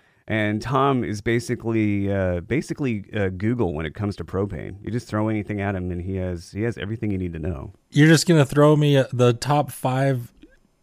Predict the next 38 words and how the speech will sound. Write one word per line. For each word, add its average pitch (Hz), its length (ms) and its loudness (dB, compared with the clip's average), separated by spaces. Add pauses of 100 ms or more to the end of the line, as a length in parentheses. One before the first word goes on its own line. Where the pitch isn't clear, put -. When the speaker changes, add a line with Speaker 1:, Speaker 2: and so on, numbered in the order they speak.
(140)
Speaker 2:
propane 147 460 2
gifts 165 360 -6
for 131 220 -2
the 117 200 -2
holidays? 143 380 -4
Speaker 1:
For 135 100 0
the 135 80 2
holidays, 131 600 -2
yes. 139 380 -4 (180)
Speaker 2:
Nice. 113 460 -6
Speaker 1:
Yes, 160 200 -6
I 127 60 -2
Speaker 2:
All 131 60 -2
Speaker 1:
am. 127 220 0
Speaker 2:
right. 135 100 -8 (500)
Speaker 1:
And 143 160 2
number 226 300 4
one, 113 500 2 (340)
uh, 127 80 2
which 131 200 -2
is, 123 120 -6
uh, - 240 -4
to 151 120 -4
me, 175 140 2
it's 123 120 -2
pretty 123 240 2
obvious, 92 600 2 (420)
is 123 180 2
the 120 180 -2
propane 156 600 0
gas 110 420 2 (140)
patio 110 480 0
heater. 90 480 -10 (760)
I 117 80 2
mean, 123 240 2
even 156 280 4
though 156 120 4
there's, 139 300 0